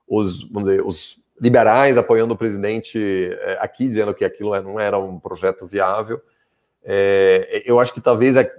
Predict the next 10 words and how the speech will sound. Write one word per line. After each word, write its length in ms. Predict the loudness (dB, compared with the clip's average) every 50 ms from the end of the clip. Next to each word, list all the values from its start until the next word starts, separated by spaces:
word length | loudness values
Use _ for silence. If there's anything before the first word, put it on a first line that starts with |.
| -20 _ _ _ _ -6
a, 120 | -4 -4 -4 -4 -6 -6
a, 340 | -6 -4 -6 -8 -6 -4 -4
a 60 | -2
elite 540 | -2 -2 -4 -2 -2 -2 -2 -2 -6 -8 -8
econômica 580 | -6 -4 -2 0 0 2 0 0 -2 -2 -2 -2
lá 140 | 0 -2
fora, 640 | -2 -4 0 4 4 6 6 6 6 6 4 2 0 -6 -16 _ -10
é, 280 | -6 -6 -4 -4 -6 -8 -12 -18 -18 -20 -20 _ _ _ _ _ _ _ -20 _ _ _ _
teve 400 | 2 4 4 4 4 4 4 4
um, 420 | 4 4 2 -2 -4 -6 -6 -10